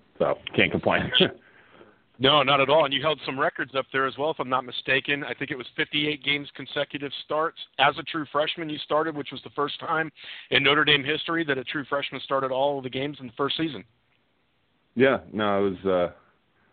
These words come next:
Speaker 1: it was really neat. You know, I got to come in, and the, you know, I think we started out, uh, you know, top five ranked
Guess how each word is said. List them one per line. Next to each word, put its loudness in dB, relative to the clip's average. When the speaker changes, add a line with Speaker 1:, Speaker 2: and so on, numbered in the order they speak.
Speaker 1:
it 0
was 2
really 4
neat. 0
You -4
know, -2
I 0
got 0
to -4
come -2
in, -2
and -6
the, -4
you -4
know, 0
I -6
think -2
we 2
started 2
out, 2
uh, -8
you -2
know, -2
top 0
five 4
ranked -2